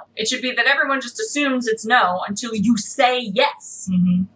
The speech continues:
Speaker 1: That's the affirmative
Speaker 2: Yeah.
Speaker 1: versus implied consent difference, I think.
Speaker 2: Unfortunately, that is not the way our society works.
Speaker 1: That's not the way our society works. But paganism
Speaker 2: Yeah.
Speaker 1: is a fairly small group,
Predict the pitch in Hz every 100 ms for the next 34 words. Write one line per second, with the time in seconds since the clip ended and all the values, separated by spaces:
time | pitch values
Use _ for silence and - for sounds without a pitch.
0 | _ - 226 - 226 220 226 220 214 202
1 | 202 196 196 190 190 185 208 202 175 185
2 | 180 202 - - - - - - 240 294
3 | 370 370 - 175 175 175 175 180 196 220
4 | 233 180 151 143 - - 143 131 - -
5 | - - - 440 440 415 330 285 254 254
6 | 415 466 202 190 - - _ - 262 -
7 | _ 403 508 523 254 208 196 220 226 -
8 | - _ 262 247 262 247 - 392 381 320
9 | - - - 277 339 339 269 285 262 208